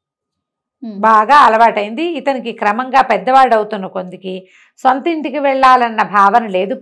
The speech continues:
Speaker 2: పది సంవత్సరాలు గడిచినాయి.
Speaker 1: అబ్బా. మ్.
Speaker 2: ఈ అబ్బాయికి ఓ ఇరవై రెండు ఏళ్ళు వచ్చినాయి, ఆ విజయ చంద్రికి ఓ ఇరవై ఏళ్ళు వచ్చినాయి. విద్యాభ్యాసం మొత్తం పూర్తయింది.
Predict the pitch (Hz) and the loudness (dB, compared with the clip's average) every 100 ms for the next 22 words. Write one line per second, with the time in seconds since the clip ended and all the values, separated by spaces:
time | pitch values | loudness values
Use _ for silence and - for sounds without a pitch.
0 | - 214 202 254 254 233 262 - 254 240 | 0 0 -2 -6 -4 -2 -4 2 2 4
1 | 240 208 - 170 - _ _ _ 208 185 | 0 -6 -8 -20 -20 _ _ _ -18 -16
2 | 190 _ _ 240 226 190 180 _ _ _ | -18 _ _ -14 -12 -12 -14 _ _ _
3 | 226 220 247 233 233 214 214 220 208 202 | -2 2 2 2 0 0 0 -2 -2 -4
4 | 202 220 226 226 247 349 _ _ _ - | -4 -4 -6 -8 -10 -12 _ _ _ -2
5 | 233 240 240 262 254 226 254 302 277 220 | -2 0 -2 -2 -4 -8 -8 -6 -2 -2
6 | 202 196 190 208 202 196 262 233 190 226 | -2 -2 -4 -4 -6 -8 -10 -8 -2 0
7 | 214 202 196 208 185 170 _ 240 247 214 | 0 -2 -4 -4 -8 -10 _ -4 -4 -10
8 | 170 190 165 | -12 -12 -14